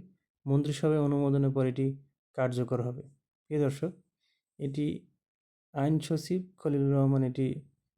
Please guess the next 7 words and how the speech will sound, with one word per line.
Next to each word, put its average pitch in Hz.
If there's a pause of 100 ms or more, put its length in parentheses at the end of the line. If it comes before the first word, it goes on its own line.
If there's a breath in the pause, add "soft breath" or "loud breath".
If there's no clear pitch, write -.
নিশ্চিত 151
করেছেন 156 (100)
একটি 135 (920)
দৈনিক 143 (440 loud breath)
পত্রিকার 143
মাধ্যমে। 143 (1500 soft breath)
এই 180